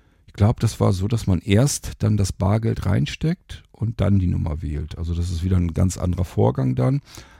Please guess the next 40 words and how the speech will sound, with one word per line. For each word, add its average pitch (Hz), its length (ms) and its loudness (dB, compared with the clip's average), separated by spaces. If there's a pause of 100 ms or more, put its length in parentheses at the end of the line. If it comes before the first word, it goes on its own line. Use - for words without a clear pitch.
(160)
Haben 101 420 4
wir 107 180 2
aber 95 280 0
auch 101 180 2
sehr 87 220 -2
gut 85 220 -10
hinbekommen. 80 640 -6 (1500)
Also 98 240 2
sowohl 98 340 4
den 95 160 4
Schein 104 520 4
als 107 440 6
auch 82 380 0
weiter 104 320 -2
unten, 151 300 4
das 92 160 0
ist - 160 -4
nicht 196 160 4
so 123 160 -2
offensichtlich, 92 520 0
es 90 120 0
ist - 180 -6
kein 143 260 4
Münzschlitz, - 1080 2
sondern, 120 680 4 (580)
wie 98 60 -2
soll 113 200 4
ich 123 60 6
ihn 117 100 6
sagen, 113 380 4
wie 98 40 -4
so 113 100 0
ein 107 80 6
rundes 131 360 2
Ding, 147 220 2
wo 123 100 2
man 117 200 6
die 110 180 4
Münze 127 380 4
so 120 460 2